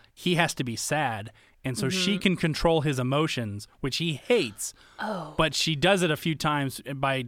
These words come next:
Speaker 1: basically essentially bringing out his biggest fears and sadness, causing him to weep,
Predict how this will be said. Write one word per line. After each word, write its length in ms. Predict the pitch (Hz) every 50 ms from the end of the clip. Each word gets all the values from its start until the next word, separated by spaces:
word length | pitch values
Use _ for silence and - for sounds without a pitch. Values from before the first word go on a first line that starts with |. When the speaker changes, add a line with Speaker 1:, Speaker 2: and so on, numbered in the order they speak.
| - _ _ _ _ _ -
Speaker 1:
basically 500 | 156 160 165 165 - 160 143 143 139 135
essentially 580 | - 127 123 - 165 170 165 - 156 143 131 127
bringing 560 | 110 - - 147 151 156 156 147 143 135 139
out 200 | 139 143 - 127
his 140 | 131 123 113
biggest 420 | - 143 147 139 139 123 - -
fears 580 | - - 151 147 143 139 131 123 117 110 - -
and 380 | - 127 117 117 117 113 104
sadness, 640 | - - 160 165 165 156 139 123 113 110 - - - - - - - - - - - -
causing 380 | - - 165 165 165 156 151 143
him 180 | 131 139 139
to 180 | 123 - 127 123
weep, 460 | 117 117 127 196 208 160 135 120 -